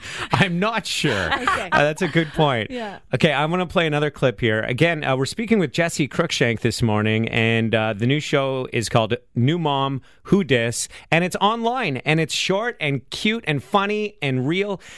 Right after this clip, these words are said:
Speaker 2: And this is, um, this is a part where you're discussing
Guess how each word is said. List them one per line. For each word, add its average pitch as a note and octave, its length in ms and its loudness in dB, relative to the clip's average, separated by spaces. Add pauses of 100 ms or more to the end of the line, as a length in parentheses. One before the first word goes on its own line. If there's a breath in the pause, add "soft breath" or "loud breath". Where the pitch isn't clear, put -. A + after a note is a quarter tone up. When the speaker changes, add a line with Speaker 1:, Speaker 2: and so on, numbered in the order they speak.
(140 loud breath)
Speaker 2:
And C#3 100 4
this A3 180 0
is, A3 200 -2
um, F3 420 -2
this B3+ 220 0
is C4 120 -4
a A#3+ 60 -2
part F#3+ 480 0
where D#3 220 0
you're C#3+ 180 -2
discussing D#3 800 0